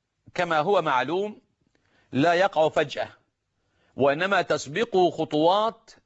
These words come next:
تؤدي إليه. فطريق الزنا الذي وصف الله بقوله: "وساء سبيلا"، هذا الطريق له بداية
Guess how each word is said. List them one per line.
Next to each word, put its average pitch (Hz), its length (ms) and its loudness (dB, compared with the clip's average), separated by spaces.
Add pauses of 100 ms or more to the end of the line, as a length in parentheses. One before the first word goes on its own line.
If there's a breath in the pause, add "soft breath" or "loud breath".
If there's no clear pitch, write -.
(140)
تؤدي 160 560 -2
إليه. 135 360 -4 (140)
فطريق 143 520 -2
الزنا 175 560 0 (320)
الذي 131 260 0
وصف 175 360 0
الله 160 200 2
بقوله: 156 340 0
"وساء 185 480 0
سبيلا"، 147 560 -2 (600 soft breath)
هذا 208 220 0
الطريق 226 340 -4
له 247 140 2
بداية 185 600 -2